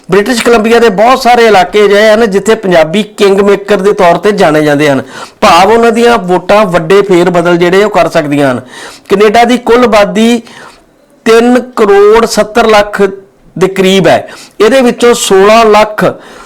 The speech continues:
ਯਾਨੀ ਕਿ ਚਾਰ ਪਰਸੈਂਟ ਲੋਕ ਭਾਰਤੀ ਮੂਲ ਦੇ ਹਨ ਤੇ ਉਹਨਾਂ ਵਿੱਚੋਂ ਸੱਤ ਲੱਖ ਸੱਤਰ ਹਜ਼ਾਰ ਪੰਜਾਬੀ ਤੇ ਸਿੱਖ ਜਿਹੜੇ ਆ ਉਹ ਹਨ। ਸੋ ਹੁਣ ਭਾਰਤ ਦੀਆਂ ਕੁਝ ਖਬਰਾਂ ਲੈਂਦੇ ਹਾਂ।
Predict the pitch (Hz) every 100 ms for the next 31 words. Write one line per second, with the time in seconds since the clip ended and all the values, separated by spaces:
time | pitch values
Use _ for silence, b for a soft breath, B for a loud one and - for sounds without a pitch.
0 | B B _ _ 156 180 202 214 226 -
1 | 202 190 214 226 - 190 208 208 208 196
2 | 175 190 202 196 202 170 - 185 175 160
3 | 160 170 147 123 107 B B - 226 202
4 | 247 277 254 190 220 226 226 B B -
5 | - 185 202 - 220 214 214 214 - 185
6 | 170 - 233 220 190 160 170 196 202 -
7 | 170 165 156 185 220 220 208 - 208 208
8 | - 160 175 165 160 175 - 175 127 95
9 | - B B B B B B B B B
10 | B B B B - 208 208 208 220 202
11 | 180 214 240 240 220 220 233 220 220 233